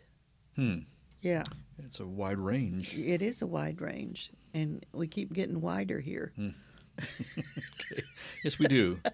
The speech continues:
Speaker 1: Comes with age.
Speaker 2: Because here in the sixteen seventies, Bill, it's actually a slang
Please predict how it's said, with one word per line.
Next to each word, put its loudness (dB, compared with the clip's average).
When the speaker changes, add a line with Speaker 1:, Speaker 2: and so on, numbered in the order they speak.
Speaker 1:
Comes 0
with 0
age. -2
Speaker 2:
Because 8
here 6
in 4
the 4
sixteen 0
seventies, 2
Bill, 2
it's 0
actually 2
a 4
slang 2